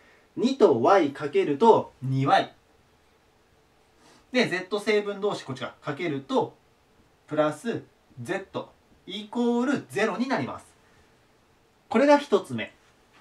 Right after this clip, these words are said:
で、次にBベクトルとPベクトルが垂直。つまりさっきと同じで、内積がゼロ。だから、これとこれをかけると、二エッ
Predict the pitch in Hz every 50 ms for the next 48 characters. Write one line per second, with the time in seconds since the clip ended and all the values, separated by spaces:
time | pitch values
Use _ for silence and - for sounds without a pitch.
0 | - _ _ _ _ _ _ _ _ - 285 - - - - 294 311 330 262 214
1 | 226 240 220 151 113 - 110 120 175 214 233 240 247 247 269 285 285 - - 240
2 | - 165 165 - 311 294 - - - - 208 202 202 196 196 190 - - - -
3 | - - _ _ _ _ _ _ _ _ _ _ _ - 131 220 247 247 - -
4 | - _ _ _ _ _ _ _ _ _ _ _ _ _ _ _ _ _ _ _
5 | _ _ _ - - - 202 202 202 185 196 180 180 175 175 - - - - 254
6 | 262 254 247 269 254 233 - 220 208 - - - - 156 156 156 160 160 175 247
7 | 254 226 - - _ _ _ _ _ _ _ _ _ _ _ _ _ _ - 127
8 | 135 160 196 208 220 220 214 - - 226 214 214 214 - 208 202 202 226 262 226
9 | - - - _ _ _ _ _ _ _ - 131 120 - 190 208 214 - - -
10 | _ _ _ _ 139 226 240 254 - 233 220 240 262 - - - - _ _ _
11 | _ _ _ _ _ - - 214 233 247 254 247 240 - 302 277 - - - -
12 | - 165 165 180 180 180 170 - 175 - 208 196 160 147 139 - 208 190 151 139
13 | - _ _ _ _ _ _ _ _ _ _ _ _ _ _ _ 127 135 147 156
14 | 185 220 240 247 240